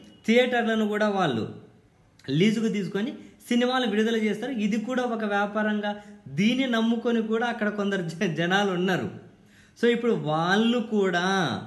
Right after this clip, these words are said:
థియేటర్లలో ఎప్పుడెప్పుడు సినిమాలు రిలీజ్ అవుతాయా, మళ్ళీ మనం మన వృత్తి మనం కొనసాగిద్దామా, మన వ్యాపారం అని చెప్పి వేచి చూస్తూ ఉన్నారు. ఇప్పుడు అందరి కళ్ళు ఎక్కడున్నాయి?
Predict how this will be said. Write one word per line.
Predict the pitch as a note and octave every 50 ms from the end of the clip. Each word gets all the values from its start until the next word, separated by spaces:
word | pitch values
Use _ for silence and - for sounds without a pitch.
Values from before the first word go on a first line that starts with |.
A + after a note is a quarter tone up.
| - - - - - _ _ -
థియేటర్లలో | - G3+ G#3+ A3 G#3+ A3 G#3+ G#3+ G#3+ A3
ఎప్పుడెప్పుడు | G3+ F3+ E3+ G3 G3 G3+ G3 G3+ G3
సినిమాలు | G3+ - G3 F#3 F#3 F#3+ F#3+ F#3+ F#3
రిలీజ్ | F3+ E3+ D#3+ D#3 E3 F#3 F3+ F#3+
అవుతాయా, | F#3 F#3 F3+ F#3 F3 F3+ G3 G#3+ G#3+ - - - - - - - - _ _
మళ్ళీ | B2+ C#3+ D#3 F3 G3 A3 B3 C4 A3 - G#3 B2+ - - - - - - - - - _ _ _ _ _ -
మనం | - G#3 A3 A3+ A#3 A#3 A#3 A#3 A3 G#3+ A3+ - - -
మన | G3+ G#3 G#3+ G#3+ A3
వృత్తి | G#3 G#3 G#3+ G#3 A#3
మనం | A#3+ A#3+ A#3 A3+ A3 G#3+
కొనసాగిద్దామా, | G#3 G3 G3 G3 F#3 G#3+ G#3+ G#3 G3+ G3 G3+ G3+ G#3
మన | G#3 G3+ G3 F#3
వ్యాపారం | E3+ E3+ E3+ F#3+ F#3 G#3 G#3 G3+ G#3 G3+ G3
అని | G3 F#3+
చెప్పి | F#3+ F#3+ F#3+ G3+
వేచి | F3 D3 C#3+ F3+ G3 G3+ G#3 G#3 G3+ G3+
చూస్తూ | G3 F3+ - - - F#3+ F#3 F#3+
ఉన్నారు. | G#3+ A3 G#3 F#3+ F3 D#3+ C3 A2 G2 - - - - - - - - -
ఇప్పుడు | F#3+ F3 G3 F3+
అందరి | E3 D#3+ E3 F3 F#3+ G3+ G#3+ A3+ A#3 A#3 B3 B3+ C4
కళ్ళు | - - A#3+ A#3+ B3 B3
ఎక్కడున్నాయి? | A#3 A3 G#3+ - A3 A3 A3 A3 A3 B3 C#4+